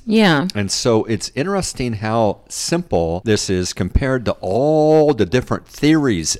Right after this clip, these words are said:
Speaker 2: out there
Speaker 1: Uh-huh.
Speaker 2: that you will hear in the denominational world that surround the second coming.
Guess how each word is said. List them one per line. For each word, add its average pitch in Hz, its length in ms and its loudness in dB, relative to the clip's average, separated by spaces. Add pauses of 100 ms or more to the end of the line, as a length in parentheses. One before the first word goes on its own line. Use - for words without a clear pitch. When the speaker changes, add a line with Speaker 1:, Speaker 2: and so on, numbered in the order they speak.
Speaker 2:
out 85 300 -4
there 82 260 -2
Speaker 1:
Uh-huh. 190 360 4 (300)
Speaker 2:
that 98 240 2
you 101 160 4
will 98 200 6
hear 90 600 4 (220)
in 101 220 4
the 92 80 4
denominational 87 840 2
world 80 520 4 (340)
that 87 380 0
surround 80 420 0
the 78 80 -4
second - 380 -6
coming. 69 320 -6